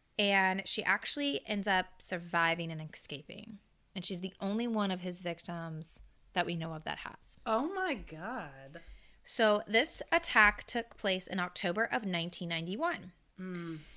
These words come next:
Speaker 1: His second victim would be the first one that he would actually end up killing again
Speaker 2: Okay.
Speaker 1: that we know of.
Speaker 2: Okay.
Speaker 1: And this was Debbie Ann.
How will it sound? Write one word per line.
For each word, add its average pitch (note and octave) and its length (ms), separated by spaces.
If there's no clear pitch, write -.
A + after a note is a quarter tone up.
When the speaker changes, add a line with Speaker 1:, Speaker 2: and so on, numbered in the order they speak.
Speaker 1:
His A#3 220
second F4+ 520
victim F3 640
would G3+ 180
be G#3 140
the G3 140
first - 420
one F3 480
that E3 400
he F3 160
would D#3+ 180
actually E3+ 540
end E3 100
up D#3+ 140
killing D#3+ 480
again D#3+ 400
Speaker 2:
Okay. F3 140
Speaker 1:
that D3+ 300
we E3 160
know - 240
of. - 540
Speaker 2:
Okay. E3 200
Speaker 1:
And A#3 340
this A#3+ 180
was C#4+ 180
Debbie A#3 440
Ann. F3 300